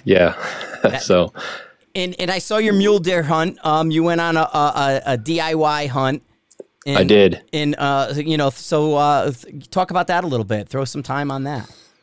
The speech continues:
Speaker 1: Dude, that was, that was awesome, man. Like,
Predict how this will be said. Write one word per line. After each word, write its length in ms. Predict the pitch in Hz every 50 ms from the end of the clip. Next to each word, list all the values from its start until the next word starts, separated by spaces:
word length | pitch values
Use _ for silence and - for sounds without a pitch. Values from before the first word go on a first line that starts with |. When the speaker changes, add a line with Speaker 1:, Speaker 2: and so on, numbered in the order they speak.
| _ _ _ - - -
Speaker 1:
Dude, 500 | 110 107 113 120 120 117 110 101 90 - - - - - - - - -
that 160 | 104 117 139
was, 340 | 131 110 98 - - - -
that 120 | - 113 117
was 140 | 131 -
awesome, 340 | - 101 104 101 - 101 98
man. 180 | 95 95 95 95
Like, 300 | 95 95 90 - -